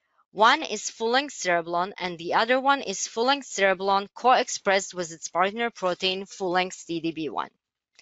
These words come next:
We validated both versions of the assay u-, against, uh, three control inhibitors, lenalidomide, pomalidomide, and thalidomide. Between the three inhibitors, we got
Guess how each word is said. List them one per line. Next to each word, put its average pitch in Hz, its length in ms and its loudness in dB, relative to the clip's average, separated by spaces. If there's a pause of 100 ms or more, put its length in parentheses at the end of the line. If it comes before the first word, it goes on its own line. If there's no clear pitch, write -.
(500)
We 202 140 4
validated 285 760 6
both 226 300 4
versions 208 500 0
of 175 140 -4
the - 140 -2
assay 147 400 2
u-, 214 300 -6 (140)
against, 196 520 2 (120)
uh, 185 260 6
three 302 320 0
control 214 440 2
inhibitors, 160 880 -6 (340)
lenalidomide, 202 1000 4 (100)
pomalidomide, 170 960 2
and 170 220 -2
thalidomide. 160 580 -4 (880)
Between 311 480 4
the 254 100 6
three 240 300 2
inhibitors, 190 680 2
we 190 140 0
got 208 240 4